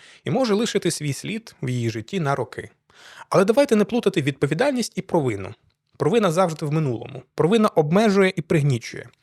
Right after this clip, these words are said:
Відповідальність — це про контроль над тут і тепер. Отже, головне —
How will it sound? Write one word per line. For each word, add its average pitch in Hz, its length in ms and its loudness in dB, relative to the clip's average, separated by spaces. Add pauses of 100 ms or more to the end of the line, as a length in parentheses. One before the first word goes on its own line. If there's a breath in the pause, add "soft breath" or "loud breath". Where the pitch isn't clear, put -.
(300 soft breath)
Відповідальність — 131 760 0
це 107 80 -6
про 113 160 -2
контроль 135 340 2
над 98 200 -4
тут - 300 -6 (300)
і 131 80 -6
тепер. - 340 -4 (840 loud breath)
Отже, 180 240 2
головне — 156 480 2